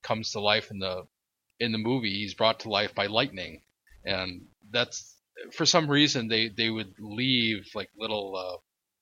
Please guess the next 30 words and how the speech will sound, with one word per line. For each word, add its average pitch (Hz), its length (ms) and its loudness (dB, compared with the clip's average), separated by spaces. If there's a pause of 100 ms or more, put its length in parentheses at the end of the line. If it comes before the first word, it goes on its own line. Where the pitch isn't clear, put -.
little 127 220 2
vestiges 107 600 0
of 95 80 -10
earlier 107 680 -2
scripts - 640 -4
in 135 220 0
there, 87 360 -4 (360)
even 131 220 2
when 117 120 2
it 104 80 -6
didn't 107 200 -2
make 92 180 -4
sense. 123 220 0
They 135 100 0
do 214 140 2
that 156 140 6
in 101 100 -6
later 98 240 -2
movies, 82 380 -10
too. 90 340 -10
Like, 82 180 -12 (480)
the 117 60 0
lightning 110 440 0
thing 92 200 -6
comes 95 200 -10
back, 98 280 -2
and 98 80 -8
they 98 200 -4
use 101 240 -8
it 98 80 -8